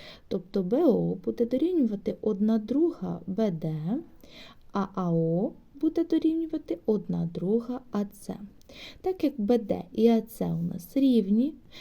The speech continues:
то тоді Б О дорівнює А О. Три-, якщо в трикутника дві сторони рівні, то це трикутник рівнобедрений. Робимо висновок. Отже,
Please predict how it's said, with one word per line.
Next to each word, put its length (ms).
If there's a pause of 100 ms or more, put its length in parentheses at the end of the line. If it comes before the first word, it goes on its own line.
(220)
то 160
тоді 800 (1400)
Б 360
О 380 (260)
дорівнює 920 (380)
А 160
О. 240 (1400)
Три-, 260
якщо 300
в 40
трикутника 640
дві 240
сторони 440
рівні, 300
то 140
це 140
трикутник 600
рівнобедрений. 920
Робимо 340
висновок. 680
Отже, 600